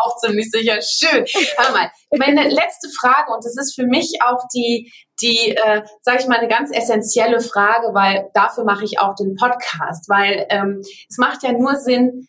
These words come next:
Speaker 1: wenn das Thema des Podcasts auch wirklich eins ist, was wichtig ist und relevant vor allem auch für die Gesellschaft, für uns als, als Mensch.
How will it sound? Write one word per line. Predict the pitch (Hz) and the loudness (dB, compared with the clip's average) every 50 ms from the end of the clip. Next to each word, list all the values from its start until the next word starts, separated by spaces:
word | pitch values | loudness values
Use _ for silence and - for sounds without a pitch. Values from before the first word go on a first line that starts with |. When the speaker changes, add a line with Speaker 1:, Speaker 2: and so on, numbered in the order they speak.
| _ _ - | _ _ -2
Speaker 1:
wenn | 233 233 233 233 240 240 233 - | 0 2 2 2 0 -2 -2 -2
das | 220 214 214 - | -2 0 0 -2
Thema | - 240 262 262 254 240 226 | -4 -2 0 2 2 2 2
des | 214 214 - | 0 -2 0
Podcasts | - 226 226 226 - - 220 220 220 | 0 -2 -2 -2 0 0 0 0 0
auch | 220 - 180 | -2 -2 -2
wirklich | 208 214 220 220 220 226 - | -4 -4 -4 -6 -8 -6 -4
eins | - 196 196 190 | -4 -4 -4 0
ist, | 196 214 214 - - - 208 | 0 0 0 0 -2 0 0
was | 208 202 196 196 - - - _ _ _ _ _ _ - | 0 0 0 -2 -4 -6 -8 _ _ _ _ _ _ -10
wichtig | - 190 247 262 254 262 254 - 190 180 - 196 180 | -4 -2 0 0 0 0 -2 -2 -4 -2 0 2 2
ist | 165 - - | 2 2 0
und | 190 190 190 | 0 0 0
relevant | 214 208 202 190 190 - 202 190 190 196 190 | 2 2 2 2 2 2 2 2 2 2 0
vor | - - 185 175 170 | -2 -2 -2 -2 0
allem | 170 160 160 160 165 | 0 -2 -2 -2 -2
auch | 156 156 151 156 170 160 - | -2 -2 -2 -2 -6 -8 -12
für | - - 214 208 208 208 208 208 - - - - _ - - | -10 -4 -2 0 0 0 -2 -4 -10 -20 -20 -20 _ -8 -4
die | 202 202 190 196 190 | -2 -2 0 -2 -2
Gesellschaft, | 185 165 202 202 208 208 226 226 226 - - | 0 0 0 0 0 0 -2 -6 -8 -8 -4
für | 202 202 | -2 0
uns | - 202 214 214 214 - - | 2 2 2 2 2 0 -2
als, | - 190 190 190 190 | -2 -2 -2 -2 -2
als | - 175 - - | -4 -6 -6 -4
Mensch. | 202 202 202 190 196 - - - - - - - - - | 0 0 2 2 2 0 -2 -4 -6 -10 -14 -16 -16 -16